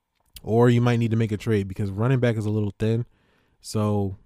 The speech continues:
you know, there not, there aren't a lot of guys who are, haven't been owned at this point. Um, like I said, Joshua Kelly is one of the guys you should target. And, um,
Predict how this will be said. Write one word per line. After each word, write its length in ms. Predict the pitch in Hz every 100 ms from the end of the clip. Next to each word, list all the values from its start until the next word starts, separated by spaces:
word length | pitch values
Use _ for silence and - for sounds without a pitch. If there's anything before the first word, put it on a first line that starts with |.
| _ _ _
you 120 | 98
know, 100 | 92
there 140 | 95 104
not, 240 | 117 101
there 160 | 110 110
aren't 280 | 117 123
a 60 | 98
lot 260 | 98 104 110
of 80 |
guys 360 | 104 107 107 104
who 280 | - 107 104 -
are, 100 | 101
haven't 380 | - 117 113
been 160 | 107 104
owned 300 | 95 104 113
at 100 | 101
this 180 | 110 110
point. 400 | - 107 120 120 - _ _ _ _ _ -
Um, 540 | 98 95 92 92 87 - _ _ _ _ _ _ _ _ _ -
like 140 | 104
I 60 | 104
said, 280 | - 98 87
Joshua 380 | 107 120 113
Kelly 300 | 107 123 120
is 100 | 117
one 160 | 110 110
of 80 | 110
the 60 |
guys 500 | 104 110 113 107 98
you 80 | 113
should 180 | 107 101
target. 420 | 117 113 107 120 - _ _ _ _ _
And, 280 | 104 104 101
um, 460 | 101 101 98 95